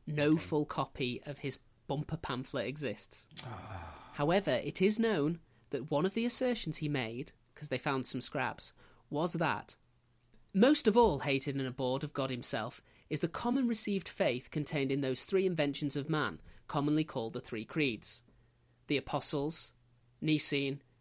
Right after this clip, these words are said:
Speaker 1: and Athanasius Creed, which faith within these sixteen thousand years past hath prevailed in the world.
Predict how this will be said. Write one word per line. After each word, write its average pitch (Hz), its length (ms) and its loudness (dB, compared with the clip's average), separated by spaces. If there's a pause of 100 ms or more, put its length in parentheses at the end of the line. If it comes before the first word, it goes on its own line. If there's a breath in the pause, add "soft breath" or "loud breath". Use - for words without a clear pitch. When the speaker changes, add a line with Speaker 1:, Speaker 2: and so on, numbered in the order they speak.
(100)
Speaker 1:
and 156 260 -4
Athanasius 147 840 -2
Creed, 135 440 -2 (540 soft breath)
which 156 220 -2
faith 202 400 4
within 151 280 0
these 139 200 0
sixteen 147 400 -4
thousand 139 360 -4
years 135 200 -4
past - 520 -4 (260 soft breath)
hath - 200 -4
prevailed 151 540 0
in 120 100 -4
the 131 80 -4
world. 117 400 -4